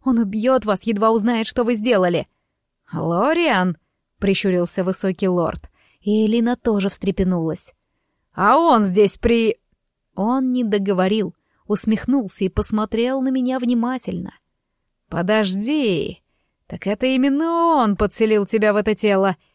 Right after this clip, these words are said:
Я прав? И тогда у дома Улгура это уже была ты.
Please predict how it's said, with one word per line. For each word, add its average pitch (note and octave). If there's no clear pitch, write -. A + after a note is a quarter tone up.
Я F#3
прав? -
И G#3+
тогда D4+
у A3+
дома B3+
Улгура C4
это F3+
уже A3
была B3+
ты. -